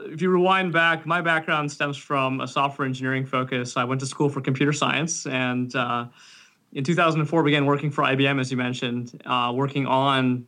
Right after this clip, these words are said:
enterprise technology around security and then big data. But on the side, uh,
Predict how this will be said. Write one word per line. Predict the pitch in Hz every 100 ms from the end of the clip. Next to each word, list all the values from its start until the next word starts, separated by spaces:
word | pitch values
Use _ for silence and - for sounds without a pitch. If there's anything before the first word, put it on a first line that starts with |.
| -
enterprise | 151 151 143 147 139
technology | 143 131 135 131 131
around | 127 123
security | 123 131 233 202 180 156
and | 139
then | 135
big | 131 139 135
data. | 135 135 127 127 - - - _ - _
But | 143 165
on | 175
the |
side, | 151 - 180 175 170 139 127 -
uh, | 143 139 139